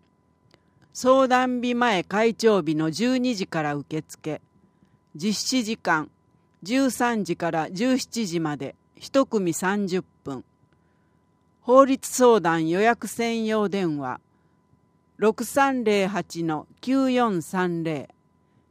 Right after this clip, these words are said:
予約のお電話が大変混み合い、つながりにくい場合がございます。日曜法律相談、八月二十二日日曜。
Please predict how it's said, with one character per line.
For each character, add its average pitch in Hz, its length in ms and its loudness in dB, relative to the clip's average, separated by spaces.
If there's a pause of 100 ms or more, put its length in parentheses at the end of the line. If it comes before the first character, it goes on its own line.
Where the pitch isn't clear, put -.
(160)
予 202 140 6
約 254 300 4
の 247 160 2
お 233 80 2
電 214 260 2
話 175 140 0
が 160 140 -4
大 233 280 0
変 247 260 -2
混 226 240 -2
み 214 160 -4
合 196 120 -2
い、 156 180 -6
つ - 140 -12
な 233 120 0
が 262 140 2
り 262 140 -4
に 247 140 -4
く 254 180 -2
い 185 100 2
場 170 220 0
合 180 140 -2
が 170 120 -2
ご 170 140 -2
ざ 165 180 -2
い 160 80 -4
ま 151 140 -6
す。 - 260 -18 (1400)
日 214 340 -6
曜 254 260 8
法 240 240 6
律 208 300 -6
相 190 300 0
談、 135 260 -8 (560)
八 226 380 -6
月 226 440 0
二 240 200 -2
十 214 240 2
二 165 180 0
日 170 600 -4
日 190 420 -6
曜。 185 340 2